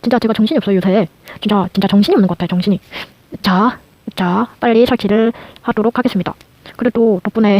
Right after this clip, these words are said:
<laughs> 많이 뚫었네. 많이 뚫었어요. 빨리, 빨리, 빨리. 오, 여기가 끝이네요. 음. 어우. 어, 점차 눈이 아파오기 시작했어요. 이제 레일을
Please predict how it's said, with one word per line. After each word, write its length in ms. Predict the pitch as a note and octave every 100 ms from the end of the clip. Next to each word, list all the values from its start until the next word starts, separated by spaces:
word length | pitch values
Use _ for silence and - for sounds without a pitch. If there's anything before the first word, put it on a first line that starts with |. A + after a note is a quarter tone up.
| E3
<laughs> 20 |
많이 340 | G3 G3+ G#3 F#3+
뚫었네. 680 | C#4+ G#3+ F#3 E3+ E3 E3 G3 - - -
많이 140 | G#3+
뚫었어요. 460 | A3+ A3 E3+ D3+ F#3 - _ - _ _
빨리, 300 | A#3+ A#3+ A3+
빨리, 160 | - F#3+
빨리. 260 | A3+ A3+ G3+
오, 60 | A#3 - - - - - _
여기가 200 | G#3+ A3
끝이네요. 440 | G3 - E3 F#3+ A#3 - - - - - - _
음. 480 | A3+ A3 G#3+ G#3+ G3+ - - - - - - - - _ _ _ _ _ _ _ _ _ - - - _
어우. 480 | G#3 G#3+ G3 F#3 E3 - - - - - - - -
어, 140 | - F#3+
점차 380 | G3 F#3 -
눈이 300 | G3 F3 F#3
아파오기 500 | G#3+ F#3+ - E3 E3 - -
시작했어요. 480 | - - - - - - - G#3+ G#3+ - - - - - - - _ _ _ - _ _
이제 300 | - G3+ A3+
레일을 1000 | G3+ F#3 G3 B3 B3 A3 G3+ G#3+ A3 E3+